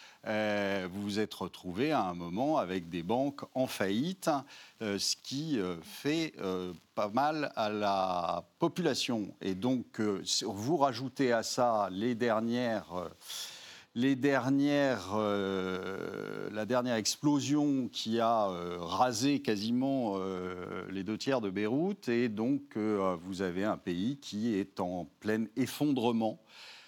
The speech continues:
euh, et social, et on l'a vu, euh, quarante-cinq, presque cinquante pour cent de pauvres, euh, et, euh,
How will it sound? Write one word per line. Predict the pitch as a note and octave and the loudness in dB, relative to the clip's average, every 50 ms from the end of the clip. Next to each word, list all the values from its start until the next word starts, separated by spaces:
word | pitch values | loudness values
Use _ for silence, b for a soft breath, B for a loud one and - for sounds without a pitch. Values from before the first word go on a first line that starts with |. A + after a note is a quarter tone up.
| B B B B B - | B B B B B -4
euh, | G2+ G#2+ G#2+ G#2+ G#2 G#2 G#2 G#2 G#2 G2+ G2 G2 G2+ F#2+ - - | 0 2 2 4 4 4 4 4 4 2 2 2 0 0 0 2
et | C#3+ C#3+ - | 4 4 4
social, | - - - B2+ G#2+ - - - A2+ G#2+ G2+ A2+ A#2+ C3 C#3+ C#3+ C3+ - - - | 4 2 0 0 0 0 0 0 4 4 4 6 6 4 4 2 -2 -4 -2 2
et | A#2 A#2+ C3+ C#3+ D3 C3+ A2 | 2 4 4 4 4 4 2
on | G2 F#2 F#2+ | 2 0 0
l'a | F#2 F2 F2+ F2+ F2 | 0 0 0 0 -2
vu, | D#2+ F2 A2 C3 D3 C#3+ C3+ G#2+ | -2 -2 -2 0 2 2 2 0
euh, | F2+ E2+ - - | 0 -2 -4 0
quarante-cinq, | - G2 F2+ F#2 G#2 F#2 - - - - - B2 A#2+ B2 A#2+ - - G#2 | 0 0 0 0 -4 -6 -8 -8 -6 -2 0 0 0 0 -2 -4 -6 -8
presque | - - - A#2 - - - G#2 | -6 -4 -2 -2 -2 -2 -4 -4
cinquante | - - A#2 G#2 - B2 A#2+ G#2 | -2 -2 -2 0 0 -2 -2 -2
pour | - G2 - | -6 -8 -8
cent | - G2 F#2 | -6 -6 -6
de | F2 | -6
pauvres, | - - G#2+ A#2+ C3+ C#3+ C#3 C#3 - B B B B B B B - | -6 -4 -2 0 0 0 -2 -6 -12 B B B B B B B -6
euh, | A2 A2 A2 A2+ A2+ A2 G#2+ A2 G#2+ G#2+ G#2+ G#2 G#2 G2+ G2+ G2+ G2 F#2+ G2 F#2 F2+ F2 - - - - | -4 -2 0 0 2 2 2 2 2 2 2 2 2 2 2 2 0 0 -2 -2 -4 -6 -8 -10 -6 -2
et, | B2+ B2+ C3+ D3 D3+ B2 | 2 2 4 4 4 2
euh, | G2 F#2 F2+ F2 | 2 0 -2 -4